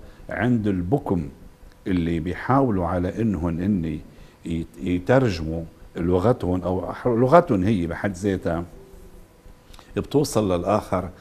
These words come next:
عبر أشا-، عبر، عبر حركات ال-، ال-، الأصابع، حب-، يعني عبر حركات ال-، الإيدين، وإنه يستعملوا المايسترو بيستعملهم للموسيقى ولقيادة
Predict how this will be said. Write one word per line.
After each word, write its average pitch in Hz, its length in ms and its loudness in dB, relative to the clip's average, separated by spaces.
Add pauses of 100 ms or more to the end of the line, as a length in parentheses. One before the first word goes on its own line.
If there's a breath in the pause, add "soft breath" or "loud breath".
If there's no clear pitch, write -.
(160 loud breath)
عبر 98 340 0 (100)
أشا-، - 440 -4
عبر، 87 300 -4
عبر 87 260 -4
حركات 87 520 -2
ال-، 78 200 -6
ال-، 78 540 -8
الأصابع، 85 840 2 (320 loud breath)
حب-، 78 140 -8 (220)
يعني 76 220 -8
عبر 80 300 -10
حركات 85 580 -2
ال-، 78 440 -2 (320 loud breath)
الإيدين، 92 960 2 (420)
وإنه 143 260 0
يستعملوا 113 760 2 (600 loud breath)
المايسترو 95 640 2
بيستعملهم 87 760 0
للموسيقى 82 800 -2
ولقيادة 80 640 -2